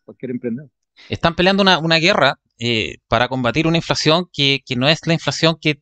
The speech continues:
Speaker 2: que generó Allende con sus políticas económicas, esta es otra inflación.
Speaker 1: Exactamente.
Speaker 2: Pero están peleando, pero están
Speaker 1: Exactamente.
Speaker 2: peleando esa batalla, que es quitar un poco, eh, o mucho del, del, del stock de dinero y de la velocidad del
Speaker 1: Y
Speaker 2: dinero.
Speaker 1: atacando incluso hasta el mercado laboral.
Speaker 2: Todo,
Speaker 1: O sea, no es solo,
Speaker 2: todo quieren
Speaker 1: solo
Speaker 2: bajar,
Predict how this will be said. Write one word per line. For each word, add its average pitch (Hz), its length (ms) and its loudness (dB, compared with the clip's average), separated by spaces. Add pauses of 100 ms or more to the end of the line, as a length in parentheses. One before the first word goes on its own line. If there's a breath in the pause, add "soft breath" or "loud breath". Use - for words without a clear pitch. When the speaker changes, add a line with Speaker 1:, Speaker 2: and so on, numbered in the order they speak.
Speaker 2:
que 127 300 2
generó 127 260 2
Allende 139 340 -2 (320)
con 120 100 -4
sus - 120 -10
políticas 131 340 0
económicas, 120 400 0
esta - 120 -4
es 143 60 2
otra 165 140 0
inflación. - 340 -12
Speaker 1:
Exactamente. 131 540 -4
Speaker 2:
Pero 117 80 4
están 139 240 0
peleando, 151 460 0
pero 120 120 -2
están 156 220 -2
Speaker 1:
Exactamente. - 40 -16
Speaker 2:
peleando 160 320 2
esa 180 220 0
batalla, 156 400 0
que 139 140 -8
es - 80 -8
quitar 147 320 -2
un 160 60 -10
poco, 160 480 2
eh, 117 280 2
o 101 220 -4
mucho 135 360 2
del, 117 240 2
del, 110 280 -2
del 117 140 2
stock 131 280 -2
de 135 80 2
dinero 135 320 2 (600 soft breath)
y 104 100 -2
de 107 80 6
la 104 100 4
velocidad 113 300 2
del 135 120 -4
Speaker 1:
Y - 20 0
Speaker 2:
dinero. 151 180 4
Speaker 1:
atacando 160 340 2
incluso 151 400 0
hasta 156 140 -4
el 147 60 -2
mercado 143 340 -4
laboral. 147 420 -4 (220)
Speaker 2:
Todo, 202 220 2
Speaker 1:
O - 20 2
sea, 120 80 0
no 123 80 -6
es 120 60 -12
solo, 131 460 -6
Speaker 2:
todo 190 240 2
quieren 180 220 0
Speaker 1:
solo - 20 -4
Speaker 2:
bajar, 156 280 0